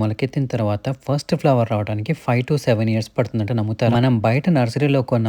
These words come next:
ఆర్కిడ్ అయితే ఏకంగా టెన్ ఇయర్స్ పైనే ఉంటుంది. ఇక్కడ ఈ ఆర్కిడ్ని చూస్తే మీకేమనిపిస్తుంది?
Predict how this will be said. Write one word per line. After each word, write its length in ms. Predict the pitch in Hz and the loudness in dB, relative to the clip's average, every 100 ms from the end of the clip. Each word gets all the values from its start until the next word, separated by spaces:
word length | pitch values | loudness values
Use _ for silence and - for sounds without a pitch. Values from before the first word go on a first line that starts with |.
| 107 | 0
ఆర్కిడ్ 320 | 113 - 123 113 | -2 -2 0 0
అయితే 200 | - 139 165 - 127 | 0 -2 -4 -2 0
ఏకంగా 400 | 127 156 123 135 - - | 2 0 0 0 -2 0
టెన్ 180 | 123 147 | 2 4
ఇయర్స్ 200 | 151 - 135 | 2 0 -2
పైనే 200 | 123 143 | 0 0
ఉంటుంది. 280 | 113 104 101 - | 0 -2 -6 -8
ఇక్కడ 240 | - 175 | -4 2
ఈ 120 | 170 147 127 | 2 4 2
ఆర్కిడ్ని 340 | - 175 175 151 | 2 0 2 0
చూస్తే 220 | - 160 | 2 2
మీకేమనిపిస్తుంది? 920 | 131 - 123 143 135 139 - 127 120 | 2 2 2 2 2 -2 -2 0 0